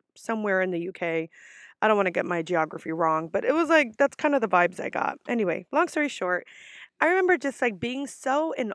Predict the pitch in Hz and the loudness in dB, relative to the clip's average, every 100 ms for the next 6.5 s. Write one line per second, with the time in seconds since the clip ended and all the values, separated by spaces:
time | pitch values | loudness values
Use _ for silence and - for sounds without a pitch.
0 | - - 202 220 160 - 185 175 165 - | -10 -10 -2 -2 -2 -6 -8 -8 -8 -8
1 | - 240 180 170 170 190 175 _ - 233 | -4 0 0 -2 -2 -2 -2 _ 0 2
2 | 330 370 - _ _ _ _ - 226 254 | 2 -2 -6 _ _ _ _ -14 -10 -8
3 | 190 185 190 269 220 151 - - - - | -8 -8 -6 -2 0 0 -2 -8 -20 -20
4 | _ - 294 - 277 247 214 170 - - | _ -2 -2 -2 -2 0 0 -4 -6 -4
5 | 247 170 170 214 - - 170 180 208 175 | -2 0 0 -4 -12 -14 -8 -4 -4 -4
6 | - 196 214 233 | -2 -4 -2 -6